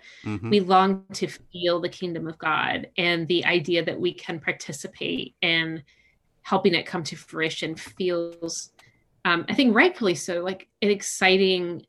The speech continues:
Speaker 2: um, calling.
Speaker 1: Yeah.
Speaker 2: I think the,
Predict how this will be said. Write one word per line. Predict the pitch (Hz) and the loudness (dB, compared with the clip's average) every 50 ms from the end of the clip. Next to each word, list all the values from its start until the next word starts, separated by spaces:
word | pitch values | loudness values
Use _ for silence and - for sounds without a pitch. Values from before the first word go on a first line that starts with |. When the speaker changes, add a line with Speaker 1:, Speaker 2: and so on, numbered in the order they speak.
| _ - | _ -8
Speaker 2:
um, | 180 180 180 170 165 160 160 - _ | -6 -4 -4 -4 -4 -6 -8 -10 _
calling. | - - - 202 214 226 151 - - - - - - - - _ _ - | -16 -6 0 2 2 2 2 -2 -8 -10 -10 -10 -10 -12 -14 _ _ -12
Speaker 1:
Yeah. | - 110 98 92 107 - - | -8 -8 -8 -8 -6 -2 2
Speaker 2:
I | 196 190 190 | 4 4 4
think | 185 - - - 226 208 208 202 202 - - - - - _ - | 4 2 2 4 4 4 4 2 -2 -6 -12 -20 -20 -20 _ -4
the, | 196 190 185 180 180 170 - | 2 2 4 4 2 0 -4